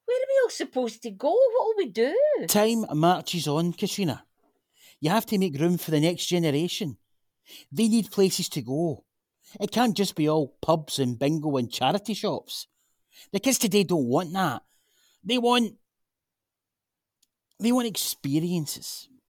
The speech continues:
Speaker 1: Experiences. This is an experience. Being here with your neighbours, sharing a laugh.
Speaker 2: Aye, but if you don't like gambling, it's boring. Even if you do like gambling, coming to a place for that sole purpose is a waste of time.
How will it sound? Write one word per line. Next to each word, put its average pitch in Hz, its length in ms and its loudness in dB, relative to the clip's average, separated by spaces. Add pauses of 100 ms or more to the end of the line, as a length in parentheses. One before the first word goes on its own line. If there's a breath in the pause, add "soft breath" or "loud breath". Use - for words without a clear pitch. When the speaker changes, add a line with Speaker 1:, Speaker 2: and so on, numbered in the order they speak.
(380)
Speaker 1:
Experiences. 190 1700 -8 (380)
This 320 520 0
is 226 120 0
an 196 200 0 (200 loud breath)
experience. 180 1400 -10 (240 loud breath)
Being 359 280 -4
here 294 320 0
with 254 120 -8
your 254 160 2
neighbours, 302 680 -6 (160 soft breath)
sharing 453 300 0 (220)
a 392 60 0
laugh. 330 640 -4 (140)
Speaker 2:
Aye, 117 260 -2 (180)
but 147 100 -2
if 139 100 -8
you 190 100 0
don't 185 160 4
like 127 220 0
gambling, 135 520 2
it's 147 140 -4
boring. 185 480 2 (240)
Even 208 220 2
if - 120 -4
you 90 100 -10
do 240 220 4
like 123 200 -2
gambling, 147 420 0 (320 loud breath)
coming 285 220 2
to 240 120 2
a 190 60 2
place 190 300 2
for 160 120 -4
that 170 180 4
sole 165 200 0
purpose 160 420 -4
is 143 100 -4
a 139 80 2
waste 180 280 2
of 131 120 -8
time. 220 380 0